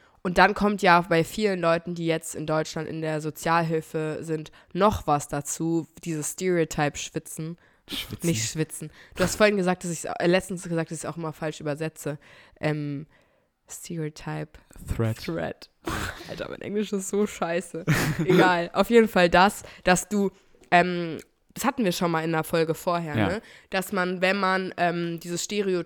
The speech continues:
Speaker 1: mit diesem Stereotyp konfrontiert wird, also Justus, du bist halt einfach Sozialhilfeempfänger, weil du vielleicht erkrankt bist, ähm, weil du deinen Job verloren hast und jetzt einfach Überbrückungshilfe bra-,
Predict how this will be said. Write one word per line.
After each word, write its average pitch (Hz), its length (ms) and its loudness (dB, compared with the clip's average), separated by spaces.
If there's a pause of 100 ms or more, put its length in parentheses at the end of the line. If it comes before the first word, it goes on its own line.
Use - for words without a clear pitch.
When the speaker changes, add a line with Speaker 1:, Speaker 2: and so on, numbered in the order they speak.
Speaker 1:
mit 175 100 -6
diesem 185 180 -4
Stereotyp 190 540 -4
konfrontiert 185 800 -2
wird, 202 340 -2 (100)
also 160 280 -6 (720)
Justus, 196 400 -4
du 170 220 2
bist - 180 -8
halt 160 140 -6
einfach 160 240 -6
Sozialhilfeempfänger, 196 960 2
weil 165 100 2
du 165 80 0
vielleicht 165 260 -6
erkrankt 196 420 -4
bist, 175 300 -4 (380)
ähm, 165 440 -6
weil 151 160 -2
du 156 120 -8
deinen 151 220 -4
Job 175 180 -6
verloren 160 440 -2
hast 165 200 -6
und 160 100 -4
jetzt 156 140 -2
einfach 156 240 -4
Überbrückungshilfe 185 800 -2
bra-, 165 200 -4